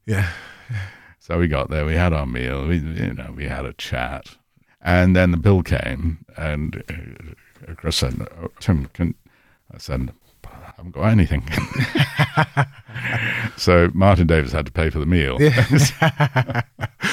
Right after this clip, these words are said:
Speaker 1: You knew that
Speaker 2: This,
Speaker 1: one. You were like, "You,
Speaker 2: this,
Speaker 1: you're,
Speaker 2: a
Speaker 1: you're gonna
Speaker 2: very,
Speaker 1: pay for this
Speaker 2: a
Speaker 1: one."
Speaker 2: very tiny point,
Speaker 1: Yeah,
Speaker 2: but,
Speaker 1: yeah. <laughs>
Speaker 2: but at least it was a little
Speaker 1: A little
Speaker 2: satisfying.
Speaker 1: something, yeah, yeah.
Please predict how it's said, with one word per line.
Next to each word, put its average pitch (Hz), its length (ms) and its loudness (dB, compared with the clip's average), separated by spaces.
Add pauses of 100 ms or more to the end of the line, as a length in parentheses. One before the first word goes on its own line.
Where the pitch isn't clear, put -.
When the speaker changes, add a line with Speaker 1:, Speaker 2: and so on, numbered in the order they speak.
(100)
Speaker 1:
You 175 140 4
knew 151 140 6
that 117 120 6
Speaker 2:
This, 135 60 6
Speaker 1:
one. 104 120 2
You 117 60 4
were 113 60 8
like, 104 160 4
"You, 143 220 2
Speaker 2:
this, 139 80 -4
Speaker 1:
you're, 139 160 2
Speaker 2:
a 117 60 6
Speaker 1:
you're 131 100 4
gonna - 0 -
Speaker 2:
very, 131 260 6
Speaker 1:
pay - 60 2
for - 120 -6
this 113 120 4
Speaker 2:
a - 40 4
Speaker 1:
one." 127 80 8
Speaker 2:
very 110 200 8
tiny 98 760 4
point, 71 460 -2
Speaker 1:
Yeah, 123 180 2
Speaker 2:
but, 117 120 2
Speaker 1:
yeah. - 320 -2 (120)
<laughs> 131 120 -6
Speaker 2:
but 110 140 2
at 117 120 0
least 98 260 0
it 73 100 -4
was 82 200 0
a 82 40 0
little 85 300 0 (120)
Speaker 1:
A - 80 2
little - 220 0
Speaker 2:
satisfying. 67 320 0
Speaker 1:
something, - 120 -4
yeah, - 320 2 (180)
yeah. 180 80 2